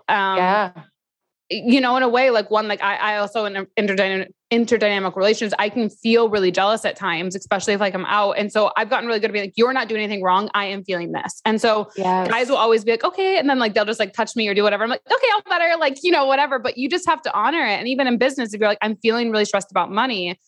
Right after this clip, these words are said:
Speaker 1: You know, I remember there was a time when I was gonna be late on payment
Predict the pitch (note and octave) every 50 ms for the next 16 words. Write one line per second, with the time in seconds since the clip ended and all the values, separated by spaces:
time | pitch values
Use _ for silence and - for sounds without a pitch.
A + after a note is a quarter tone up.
0 | _ _ _ _ - A3+ C4+ B3+ B3 A#3 A#3 B3 D4 D4+ C4+ A3+ G#3+ G#3+ A3 A3+
1 | G#3+ G#3 G#3 G3 G#3+ G3+ - - G#3+ G3+ G3+ G#3 G3+ G3 F#3 F#3+ F#3+ F#3 - -
2 | G#3+ G#3+ F#3 G#3+ G#3+ G#3+ A3 G#3+ G3+ F#3 F3+ - F#3+ G3+ G#3+ G3+ G3 F#3+ F#3 F#3
3 | F#3+ F3+ -